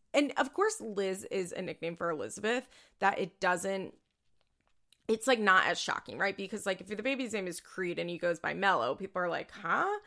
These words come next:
But all you have to say is, like, "Oh, well, it's my middle name." And people will be like, "Oh, okay." I guess, like, people understand that Liz is a nickname for Elizabeth, obviously, so it's maybe a little different, but I just, it doesn't seem like a big deal. It's not confusing.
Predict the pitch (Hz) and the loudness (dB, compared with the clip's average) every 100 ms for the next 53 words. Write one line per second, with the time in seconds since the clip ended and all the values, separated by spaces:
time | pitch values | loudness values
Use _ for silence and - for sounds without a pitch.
0 | - - - 226 226 214 202 190 269 220 | -16 -16 0 6 6 6 0 -2 0 0
1 | 175 185 - 214 196 180 - 175 175 - | 0 -2 0 2 2 0 0 -2 -2 -2
2 | - 82 82 202 190 185 180 170 156 - | -4 -8 -10 -10 -8 -4 -4 -2 -4 -4
3 | - 330 233 196 - - - - - - | 0 4 4 2 -2 -8 -8 -14 -20 -12
4 | - 220 277 277 - _ _ _ _ _ | -2 2 2 0 -12 _ _ _ _ _
5 | _ - 202 185 240 220 208 196 175 180 | _ -4 -2 -2 -4 0 0 0 -4 -4
6 | 185 165 156 156 165 165 160 160 156 - | -2 -2 -2 -2 -2 -4 -8 -8 -8 -8
7 | 165 160 151 113 170 208 220 226 240 233 | -8 -6 -6 -6 -6 -4 0 2 2 -4
8 | 254 254 196 175 - 170 180 185 185 190 | -6 -6 -6 -8 -8 -6 -4 -4 -2 0
9 | 175 - - - 262 302 285 240 214 196 | -2 -4 -12 -4 -2 -2 -2 0 0 0
10 | 202 226 - - - - _ - 214 214 | 0 0 -2 -14 -20 -20 _ -6 0 4
11 | 226 311 - 320 330 330 220 190 175 165 | 4 2 -2 -2 -2 -2 -2 -4 -2 -2
12 | 170 - - 185 185 190 - 311 294 165 | 0 0 -4 -2 2 2 0 -4 -4 -6
13 | 160 165 180 | -4 -2 -2